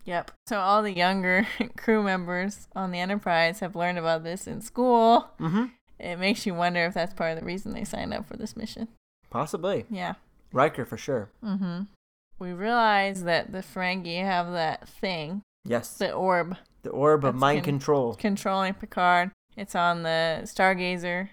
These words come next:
Speaker 1: and then they bring it back.
Speaker 2: Yes. I liked how the first mate of Bach is disgusted by it. While he is trying to cover his tracks by insinuating that it's Picard who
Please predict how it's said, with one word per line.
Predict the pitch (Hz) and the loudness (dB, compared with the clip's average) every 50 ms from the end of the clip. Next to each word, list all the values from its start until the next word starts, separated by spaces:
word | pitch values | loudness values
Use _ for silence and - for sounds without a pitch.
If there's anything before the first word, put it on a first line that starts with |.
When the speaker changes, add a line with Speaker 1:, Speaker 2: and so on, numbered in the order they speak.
| - - | -12 -12
Speaker 1:
and | - 185 180 | -8 -8 -6
then | 170 170 | -6 -6
they | 170 165 | -6 -6
bring | 170 160 175 | -6 -6 -8
it | 175 - | -6 -6
back. | 208 120 113 117 190 160 - - - - _ _ | -4 -4 -4 -4 -6 -8 -16 -20 -20 -20 _ _
Speaker 2:
Yes. | 127 127 120 117 101 - - - - _ _ _ - | -2 0 0 0 0 -2 -8 -16 -20 _ _ _ 0
I | 175 185 | 0 2
liked | 196 208 220 233 226 - | 4 4 2 2 0 -2
how | - 170 180 180 185 185 180 | 0 2 4 6 6 4 2
the | 151 143 147 143 143 139 131 127 123 120 120 | 0 -2 -4 -2 -2 -2 -2 -2 -4 -6 -2
first | - - 160 160 - - - | 2 2 2 2 2 -2 -6
mate | 135 127 127 131 143 - - - - - _ _ _ _ - | -4 -2 -2 -2 -2 -4 -6 -10 -18 -20 _ _ _ _ -6
of | 117 117 113 110 110 110 113 110 110 - - - - - | -4 -2 0 0 0 0 -2 -2 -4 -10 -16 -16 -2 2
Bach | 127 131 131 - - - - - | 2 2 2 0 -4 -10 -14 -6
is | - 131 127 123 120 117 110 - | -2 0 2 2 2 0 -2 -4
disgusted | - - 117 - - - - 139 131 - - 127 117 110 107 113 - | -8 -8 -8 -8 -2 0 0 2 2 0 -4 -4 -4 -4 -6 -6 -4
by | - 120 117 113 110 | -2 0 2 2 0
it. | 110 113 - - - - _ _ _ - | 0 -2 -4 -8 -10 -16 _ _ _ -4
While | 131 131 139 139 | 2 4 4 4
he | 143 143 147 | 4 4 2
is | 143 135 | 0 0
trying | - 143 127 120 113 | 0 0 -2 -2 -2
to | 110 | -4
cover | - 131 117 113 107 | -4 -4 -4 -4 -6
his | 107 101 - - | -8 -8 -10 -10
tracks | - - 180 160 147 127 120 - - - | -2 2 4 4 4 2 0 -4 -10 -10
by | - - 113 107 104 104 | -8 -6 -6 -4 -6 -6
insinuating | 107 - 110 113 120 - - 131 127 120 113 113 110 110 107 107 104 | -8 -8 -10 -12 -12 -10 -8 -6 -4 -2 -2 -2 -2 -4 -4 -6 -6
that | 104 104 101 | -6 -8 -8
it's | 104 101 - | -10 -12 -14
Picard | - 117 - - 123 120 120 117 110 110 | -16 -16 -8 -4 0 2 2 2 0 -2
who | - 117 113 113 - | -4 -6 -8 -8 -8